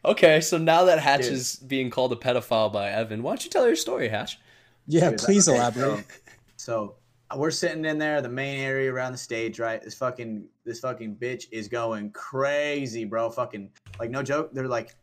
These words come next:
Speaker 2: she's, her song is, like, Skrillex or some shit, and she's, like, going crazy up and down the pole, right? And
Speaker 3: Oh,
Speaker 2: she's
Speaker 3: shit.
Speaker 2: like,
Speaker 1: Crazy.
Speaker 2: she, like,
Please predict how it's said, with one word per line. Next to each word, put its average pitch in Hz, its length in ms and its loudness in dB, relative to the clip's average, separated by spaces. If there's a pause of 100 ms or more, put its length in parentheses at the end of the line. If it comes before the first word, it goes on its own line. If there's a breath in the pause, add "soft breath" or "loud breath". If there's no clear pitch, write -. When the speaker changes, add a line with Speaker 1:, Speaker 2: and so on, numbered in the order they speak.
(420)
Speaker 2:
she's, 120 160 -10
her 123 220 -4
song 139 280 -2
is, 123 80 -6
like, 101 100 -6
Skrillex 110 580 -8
or 147 60 -12
some 151 160 -12
shit, 180 300 -6 (260)
and - 180 -4
she's, 139 200 -4
like, 110 160 -2
going 117 200 -4
crazy 131 680 -6
up 113 100 -4
and 107 80 -8
down 110 100 -4
the 104 80 -6
pole, 101 220 -8
right? 107 200 -2 (240 soft breath)
And 117 120 -8
Speaker 3:
Oh, 151 80 -6
Speaker 2:
she's 131 140 -6
Speaker 3:
shit. 127 120 -2
Speaker 2:
like, 139 100 -4
Speaker 1:
Crazy. 127 360 0
Speaker 2:
she, 104 100 -4
like, 131 160 -2